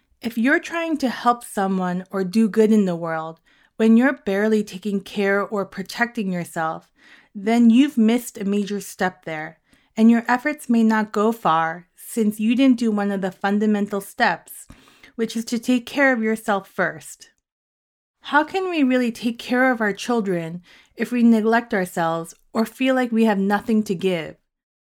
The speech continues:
Alternatively, what could you be capable of if your soul tank was fuller?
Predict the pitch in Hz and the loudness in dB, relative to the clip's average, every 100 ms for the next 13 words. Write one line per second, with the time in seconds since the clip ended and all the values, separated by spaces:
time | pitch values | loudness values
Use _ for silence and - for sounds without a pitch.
0 | _ _ 233 247 - 294 302 294 247 185 | _ _ -2 0 0 0 0 0 -2 0
1 | 190 190 196 208 _ 214 233 240 285 262 | -4 -4 -4 -8 _ 0 0 0 -6 -2
2 | 269 254 233 - 254 262 196 190 180 170 | -2 -2 -4 -4 -2 0 -2 -2 -2 -2
3 | 170 - _ 214 220 214 - 220 226 226 | -4 -10 _ -8 -2 -2 -2 -2 -2 0
4 | 220 220 208 196 185 - 226 220 160 170 | -2 0 0 -4 -4 -4 0 0 -2 -6